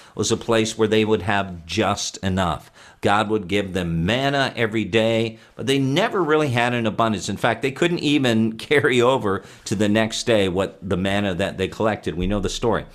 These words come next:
So there's a place that God wants to take us where we experience the fullness of his provision in our lives, as well as the fulfillment of all of his promises. And this is exactly what the children of Israel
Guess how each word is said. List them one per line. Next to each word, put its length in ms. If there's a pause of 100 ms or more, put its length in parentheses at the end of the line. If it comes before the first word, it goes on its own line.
(340)
So 180
there's 360
a 40
place 560
that 180
God 240
wants 280
to 100
take 460
us 180
where 360 (220)
we 160
experience 1000
the 240
fullness 880 (320)
of 300
his 200
provision 680
in 260
our 160
lives, 460 (280)
as 280
well 640
as 220
the 140
fulfillment 960
of 200
all 380
of 120
his 340 (260)
promises. 680
And 120
this 220
is 160
exactly 640
what 220
the 60
children 580
of 160
Israel 600